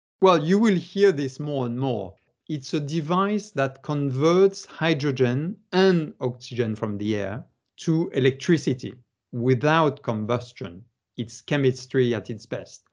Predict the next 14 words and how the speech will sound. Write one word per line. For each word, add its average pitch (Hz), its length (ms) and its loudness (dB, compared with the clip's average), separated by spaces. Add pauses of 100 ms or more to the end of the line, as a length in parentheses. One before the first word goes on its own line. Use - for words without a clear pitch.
(440)
It's 147 200 -2
the 160 160 2
reverse 156 600 6
of 131 140 -2
electrolysis. 131 880 -6 (540)
Here 208 300 2
too, 196 380 0
there's 123 240 -2
a 147 60 0
lot 165 220 -2
of 139 160 -2
innovation 170 760 2
to 135 140 0
expect - 680 -6